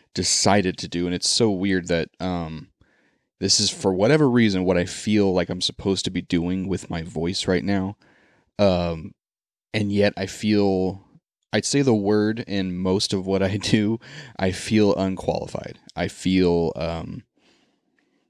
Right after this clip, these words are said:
there's a lot of voices out there that y'all could be listening to besides mine. Um, and so it's very humbling when I turn on the microphone, and it's very, uh, <laughs> very scary for me. So, uh, my fear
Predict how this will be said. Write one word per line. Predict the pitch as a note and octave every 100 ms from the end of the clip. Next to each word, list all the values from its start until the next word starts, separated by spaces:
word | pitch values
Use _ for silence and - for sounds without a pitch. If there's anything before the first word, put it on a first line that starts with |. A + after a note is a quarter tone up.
| _
there's | A2+
a | A#2
lot | C3+
of | C3
voices | G#2+ G#2+ - F#2
out | F2+ F2
there | E2
that | E2+
y'all | F2 E2+
could | D#2+
be | E2
listening | F2 - D#2+
to | - E2
besides | - - D#2+ -
mine. | D#2+ D2+ - - _ -
Um, | - E2 E2 - - _
and | G2+ F#2+
so | A2+ G#2 F#2 - - -
it's | - B2
very | D3 D3
humbling | A#2 A#2 A#2 B2 B2 B2+ B2 - -
when | - G#2
I | F#2+
turn | - A2
on | G2+
the | G2+
microphone, | F#2+ F#2 G2+ - G2+ G2+ G#2 A2
and | - F2+
it's | F2 -
very, | - F#2+ F2+ F2+ F2 E2+ D#2+ -
uh, | E2 E2 D#2+ - -
<laughs> | - - - - -
very | F#2+
scary | F#2+ - - F2 - - -
for | - E2
me. | D#2+ -
So, | - G2 F#2 F2 - - -
uh, | G#2+ G#2+
my | G2+ G2+
fear | - B2+ A#2+ B2